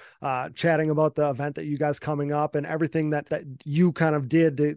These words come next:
to get us involved, right? Talking about on our, on our show, allowing us to announce these two lucky winners of this free ride,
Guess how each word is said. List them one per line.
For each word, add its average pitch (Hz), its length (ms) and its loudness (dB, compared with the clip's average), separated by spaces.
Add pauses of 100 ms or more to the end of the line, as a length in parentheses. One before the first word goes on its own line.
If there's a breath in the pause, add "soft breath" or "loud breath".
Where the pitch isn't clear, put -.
to 139 300 -2
get 165 240 2
us 170 240 0
involved, 156 560 0
right? 160 200 -2
Talking 156 300 -6
about 156 220 0
on 147 120 -2
our, 139 200 -4
on 139 180 -8
our 123 100 -8
show, 170 460 4
allowing 160 540 0
us 147 220 -4
to 151 180 -2
announce 143 440 -2
these 147 260 -4
two 160 220 2
lucky 151 320 0
winners 151 440 -2
of 139 140 -2
this 139 280 -6
free 151 480 -2
ride, 151 560 4